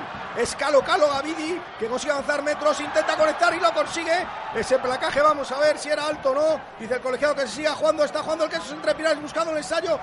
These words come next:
Se va Greg Dyer hacia adentro y va a conseguir el ensayo. Ensayo de Greg Dyer, ensayo del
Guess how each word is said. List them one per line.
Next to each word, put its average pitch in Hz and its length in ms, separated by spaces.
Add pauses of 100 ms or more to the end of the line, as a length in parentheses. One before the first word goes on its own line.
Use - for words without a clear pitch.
(140)
Se 285 160
va 349 120
Greg 320 240
Dyer 349 280
hacia 320 220
adentro 339 340 (320)
y 285 80
va 339 80
a 370 80
conseguir 339 420
el 359 300
ensayo. 370 360 (720)
Ensayo 320 680
de 302 140
Greg 349 260
Dyer, 311 400
ensayo 330 540
del 208 160